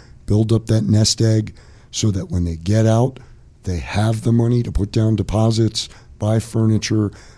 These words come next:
and they're not in financial fear, which is one of the major drivers to relapse. The men stay in our, our primary facility downtown,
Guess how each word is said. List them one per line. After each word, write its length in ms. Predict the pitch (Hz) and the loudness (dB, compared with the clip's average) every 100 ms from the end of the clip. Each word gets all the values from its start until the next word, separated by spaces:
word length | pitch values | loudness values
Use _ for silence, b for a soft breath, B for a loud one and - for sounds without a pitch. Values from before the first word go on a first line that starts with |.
| B | B
and 160 | 98 92 | -4 -2
they're 120 | 85 | 0
not 340 | 87 110 127 - | 2 2 0 0
in 160 | 107 104 | 0 0
financial 680 | - 107 104 104 104 95 | 0 0 2 2 0 -2
fear, 640 | 92 - - 135 101 87 82 b b b b b | -4 -8 0 2 2 -2 -10 b b b b b
which 200 | 107 - | -4 -2
is 160 | 90 82 | -6 -4
one 160 | 101 | -2
of 60 | 95 | -2
the 60 | 90 | 0
major 420 | 98 101 98 101 | 0 0 2 0
drivers 840 | 87 95 98 98 85 82 78 - - b b b | 0 0 2 0 0 -6 -8 -12 -16 b b b
to 440 | - 120 104 85 82 b b b b - | -2 0 0 -2 -10 b b b b -8
relapse. 760 | 92 101 98 76 78 - - - B B B B | -2 0 0 -4 -10 -14 -16 -16 B B B B
The 80 | 104 | 0
men 260 | 101 110 104 | 4 4 4
stay 340 | - 117 110 | 2 2 4
in 120 | 107 | 4
our, 460 | 101 101 98 98 - 92 | 2 2 2 0 -4 -2
our 160 | 95 | -2
primary 540 | 92 - 107 113 110 110 | -2 -2 2 2 2 2
facility 580 | - 104 117 113 113 107 | 0 -4 0 0 0 0
downtown, 800 | 101 110 107 113 117 127 127 | 2 2 2 2 2 2 2